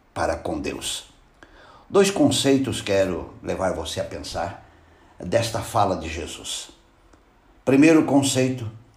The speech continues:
é o conceito de riqueza em nossos dias. Hoje, rico é aquele que tem muito dinheiro. Isso não deixa de ser verdade,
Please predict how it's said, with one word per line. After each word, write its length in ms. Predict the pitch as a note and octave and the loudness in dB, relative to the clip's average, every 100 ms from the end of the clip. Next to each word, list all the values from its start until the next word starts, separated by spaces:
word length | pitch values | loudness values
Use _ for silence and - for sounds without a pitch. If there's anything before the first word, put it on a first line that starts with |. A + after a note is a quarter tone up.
| _ _ _ | _ _ _
é 80 | - | -2
o 100 | A2+ | 0
conceito 440 | A2+ A#2+ - B2+ F#2+ | 0 -2 -2 -2 0
de 140 | A#2+ | -2
riqueza 680 | A#2 A#2 - B2 C3 - G#2 | 0 -2 -2 2 4 4 2
em 60 | |
nossos 380 | F#2+ F2+ F#2+ E2 | 0 -2 -6 -10
dias. 480 | - A1+ - - - _ _ _ - | -10 -12 -12 -12 -14 _ _ _ -2
Hoje, 380 | B2+ D3+ C#3 C#3+ | 4 4 4 0
rico 560 | - C#3+ D#3+ - D#3 - - - _ - | 0 0 0 -2 -6 -6 -14 -20 _ 0
é 140 | B2+ | 2
aquele 320 | B2 C3 B2+ | 2 2 2
que 120 | - A#2 | 2 -2
tem 260 | - A#2 | -2 0
muito 380 | G#2+ B2 A#2+ G#2+ | 4 4 4 0
dinheiro. 420 | - E2 B1 - - - - | -4 -8 -10 -14 -20 -20 -6
Isso 240 | A3 G#3+ | 0 4
não 160 | C#4 C#3+ | 6 6
deixa 300 | C#3 C#3 D#3+ | 4 2 0
de 80 | D3+ | -2
ser 200 | - C3 | 0 2
verdade, 600 | E3+ - - - - - | 2 2 -4 -6 -12 -18